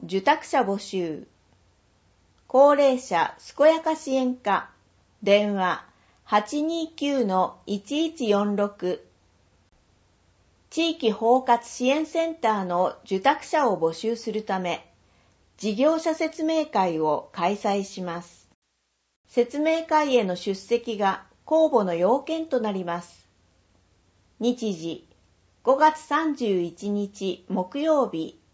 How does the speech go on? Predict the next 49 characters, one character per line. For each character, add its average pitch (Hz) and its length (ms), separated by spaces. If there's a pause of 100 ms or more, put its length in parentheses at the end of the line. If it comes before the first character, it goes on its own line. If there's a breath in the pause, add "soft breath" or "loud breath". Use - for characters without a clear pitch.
(300)
午 233 180
後 185 360 (100)
二 277 160
時 302 120
か 240 160
ら 170 140
四 180 220
時。 156 320 (1200)
場 202 220
所、 262 320 (260)
ア 277 140
マ 311 160
ラ 240 160
ン 202 80
ス。 160 340 (1000)
申 233 280
し - 160
込 226 140
み、 208 300 (460)
市 - 420 (120)
ホ 311 260
ー 339 40
ム 349 160
ペ 330 240
ー 302 40
ジ 247 140
に 190 160
あ 180 80
る 170 180
申 208 220
し - 100
込 277 160
み 277 80
書 247 260
を 208 300
提 196 240
出。 - 500 (960)
申 233 220
し - 140
込 330 140
み 320 120
期 302 160
限、 196 400 (520)
五 269 120
月 269 320
二 247 180
十 247 240
九 220 160
日 202 540